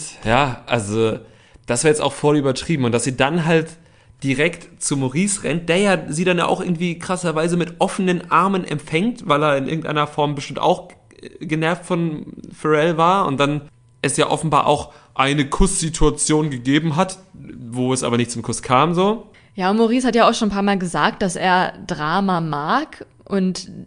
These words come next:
Speaker 2: damit ist er ja auch nicht der Einzige im Haus, das ist ja auch nichts Verwerfliches, aber da muss Ricarda ja irgendwie klar sein, dass er da die falsche Person ist, um sich da irgendwie auszuheulen. Also es hat schon so ein bisschen den Eindruck gemacht, als würde sie jetzt extra Pharrell schlecht machen wollen vor Maurice,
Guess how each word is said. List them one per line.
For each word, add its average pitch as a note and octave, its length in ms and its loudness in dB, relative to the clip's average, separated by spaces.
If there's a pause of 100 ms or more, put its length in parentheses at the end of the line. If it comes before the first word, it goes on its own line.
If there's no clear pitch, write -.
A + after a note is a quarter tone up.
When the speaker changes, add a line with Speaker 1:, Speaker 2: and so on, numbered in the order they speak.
(140)
Speaker 2:
damit G3+ 260 2
ist A#3+ 80 0
er A3 80 6
ja F3+ 100 6
auch F#3+ 60 4
nicht G#3 140 0
der - 80 0
Einzige A3+ 320 -2
im A3+ 100 -2
Haus, A3+ 200 2
das F#3+ 120 -6
ist G3 160 -8
ja F#3 160 4
auch F#3+ 120 2
nichts G3+ 220 -2
Verwerfliches, F#3+ 600 -2
aber F3+ 160 2
da F#3 100 -2
muss G3 220 -2
Ricarda F#3+ 360 -2
ja F3+ 100 2
irgendwie F3 200 -2
klar F#3 300 2
sein, F#3 160 0
dass F3 160 -2
er F3 120 -2
da F3+ 180 0 (380)
die F#3 80 -6
falsche A3 540 0
Person G3+ 480 -2
ist, F#3+ 220 -6
um G3 180 -2
sich F#3 160 -6
da F3 180 -2
irgendwie F3 280 -4
auszuheulen. F3 680 -4 (340)
Also F#3+ 140 -4
es F#3 80 -2
hat A3 120 0
schon A3+ 200 0
so A#3 60 2
ein A3 60 4
bisschen G#3+ 220 0
den F#3 140 0
Eindruck G#3+ 260 -2
gemacht, F#3+ 320 -2
als F3+ 180 -4
würde G3 200 -2
sie F3+ 80 -2
jetzt F3+ 240 -4
extra E3+ 340 -4
Pharrell F#3 400 -2
schlecht F#3+ 440 -6
machen A#3 260 -4
wollen G#3+ 200 0
vor A3 140 -6
Maurice, G#3+ 440 -4